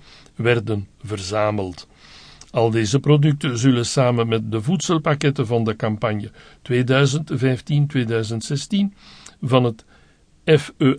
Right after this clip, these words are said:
A D, Fonds voor Europese Hulp aan de Meest Behoeftigen,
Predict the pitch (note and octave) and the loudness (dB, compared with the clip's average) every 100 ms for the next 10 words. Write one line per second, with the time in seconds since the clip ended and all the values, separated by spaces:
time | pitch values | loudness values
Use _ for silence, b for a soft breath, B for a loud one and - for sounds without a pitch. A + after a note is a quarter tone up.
0 | - G#2+ G#2 G#2+ E3+ B3 - G3+ G3+ - | 0 -2 -2 0 -2 -4 -4 0 0 0
1 | - C#3 C#3+ C3+ - C#3 C3 - A#2+ A2 | -6 0 2 2 2 2 2 0 -4 -2
2 | G#2+ A#2+ A#2+ - - A#2+ A2+ A2 A#2 G#2+ | -4 -2 -4 -6 -6 -4 -4 -4 -4 -4
3 | - A2+ A#2 G3 - F#3+ F3+ | -8 -4 -2 -2 -4 -4 -4